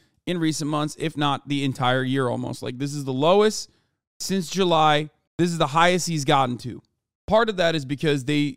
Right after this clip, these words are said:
they consider this to be, like, they consider what he's doing to be decent. The less people pay attention to what's going on in politics,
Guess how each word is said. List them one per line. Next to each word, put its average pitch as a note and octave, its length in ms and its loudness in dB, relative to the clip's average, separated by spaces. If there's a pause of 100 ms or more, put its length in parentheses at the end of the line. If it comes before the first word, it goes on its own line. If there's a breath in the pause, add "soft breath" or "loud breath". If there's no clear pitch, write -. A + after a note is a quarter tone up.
they D3 200 -2
consider D#3 560 -6
this C#3+ 220 -8
to C3+ 100 -6
be, B2+ 240 -2
like, A#2+ 420 -4
they D3 140 -4
consider E3 400 -4
what D3+ 160 -6
he's C#3+ 180 -4
doing D#3+ 300 0
to C#3 40 -2
be D#3 200 -2
decent. G3+ 480 -6 (120)
The D#3 100 -2
less D#3+ 220 2
people F#3+ 220 -2
pay D#3 220 4
attention D3 420 0
to E3 80 -2
what's C#3+ 220 -2
going D3 260 -2
on C#3+ 160 -2
in C#3 80 -4
politics, C#3 800 -2